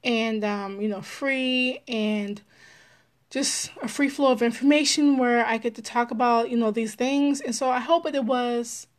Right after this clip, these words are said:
um, a joy and you learned some things, and maybe we can talk about climate change and as this progresses in the future, do updates to this, um, story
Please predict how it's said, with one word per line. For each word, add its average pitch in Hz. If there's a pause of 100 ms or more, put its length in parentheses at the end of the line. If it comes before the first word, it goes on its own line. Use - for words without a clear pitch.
(320)
um, 220 (140)
a 262
joy 262 (340)
and 226 (160)
you 233
learned 240
some 294
things, 339 (100)
and 240
maybe 233
we 240
can 233
talk 220
about 214
climate 226
change 214
and 214
as 214
this 226
progresses 285
in 302
the 285
future, 277 (300)
do 254
updates 247
to 233
this, 233 (480)
um, 214
story 330